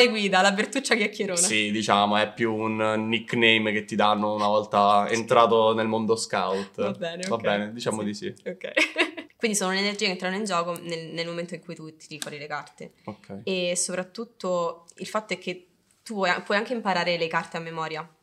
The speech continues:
Speaker 2: Cioè, tu puoi sapere benissimo, che ne so, il tre di spade significa questo, questo e quest'altro. Però se tu non senti quello, cioè, le, le energie delle carte in quel momento, tu non capisci un cazzo.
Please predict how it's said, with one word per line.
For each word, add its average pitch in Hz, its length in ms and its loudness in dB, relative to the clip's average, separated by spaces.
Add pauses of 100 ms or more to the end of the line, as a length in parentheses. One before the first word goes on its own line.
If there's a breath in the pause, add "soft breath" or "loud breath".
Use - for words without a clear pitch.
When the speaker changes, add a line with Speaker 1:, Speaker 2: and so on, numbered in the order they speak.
(540)
Speaker 2:
Cioè, 202 180 -6
tu 202 80 -12
puoi 180 440 -6
sapere 185 320 -2
benissimo, 185 440 -2
che 180 60 -2
ne 185 60 -2
so, 175 120 -2
il 165 60 -8
tre 202 140 0
di 202 120 -2
spade 202 500 4 (160 loud breath)
significa 180 320 -2
questo, 196 220 -4
questo 196 180 -6
e - 20 -8
quest'altro. 160 640 -8 (320 soft breath)
Però 247 180 6
se - 280 -4 (100)
tu 240 240 -2
non 190 320 0
senti 180 920 -4 (140)
quello, 170 440 -4
cioè, 170 160 -8
le, - 140 -12
le 180 100 -4
energie 175 720 -4
delle 170 220 -4
carte 165 320 -4
in 175 80 -12
quel 170 120 -6
momento, 170 420 -8
tu 208 80 -6
non 180 100 -4
capisci 175 300 -10
un 175 60 -8
cazzo. - 440 -12